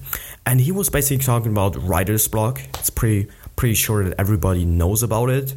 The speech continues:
For the people that don't know, in short sentence, the writer's block is basically for people that write stories, and after thirty to fifty pages, but it really could be in any point of the story,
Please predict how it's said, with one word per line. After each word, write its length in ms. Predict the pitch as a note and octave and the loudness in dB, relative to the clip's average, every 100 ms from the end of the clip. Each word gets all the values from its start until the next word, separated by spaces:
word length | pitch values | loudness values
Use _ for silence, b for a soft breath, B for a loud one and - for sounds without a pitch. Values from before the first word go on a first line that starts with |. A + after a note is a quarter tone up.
| - | -4
For 160 | A2+ | 0
the 60 | G#2 | 2
people 280 | E3 D3+ A#2+ | 2 2 0
that 240 | C#2 - | 0 0
don't 220 | E2+ A#2 | 0 2
know, 320 | B2+ B2 B2+ C3+ B B B | 2 2 0 -4 B B B
in 120 | A2+ G#2+ | 0 0
short 320 | - A#2+ A2+ | 0 -2 -2
sentence, 720 | - G#2+ G2 G#2+ G2+ - - - - - | 0 0 2 0 2 0 -2 -14 -16 -2
the 120 | A#2 | 0
writer's 540 | G#2 G2 G#2 B2+ C3 C3+ | 2 0 0 2 0 0
block 280 | B2+ A2+ | 0 -2
is 120 | B2+ - | -2 -2
basically 420 | G#2 - - G2 | 0 0 0 0
for 200 | - G2 | 2 0
people 320 | - - G2+ | 0 0 2
that 300 | F2+ D#2 D2 | 2 0 0
write 220 | G#2 F2 | -2 0
stories, 640 | - - G#2+ C3 C#3+ - - B B B B | 0 0 0 0 0 -2 -4 B B B B
and 480 | A2 A2 G#2+ G#2 G2+ - - | 0 2 2 2 -2 -4 0
after 560 | A2 - - A#2+ A#2 | 0 0 0 0 2
thirty 560 | A2+ - C3 B2+ A#2+ A#2 | 0 0 0 2 0 -2
to 100 | A2 | -2
fifty 560 | - - - A#2 - | -2 -2 0 0 0
pages, 380 | G#2+ G#2+ G2+ G#2 | 0 2 2 0
but 160 | - G#2 | 2 0
it 180 | G#2 - G#2 | 0 -4 -4
really 220 | B2 C3+ | 0 2
could 200 | C3 A#2 | 2 0
be 180 | - F#2+ | 0 0
in 100 | E2 | 2
any 180 | D#2+ F#2+ | 2 2
point 220 | - F2 | 2 0
of 80 | D#2 | 0
the 60 | F2 | -2
story, 480 | - F#2 F2+ A#2+ | -2 -2 0 -2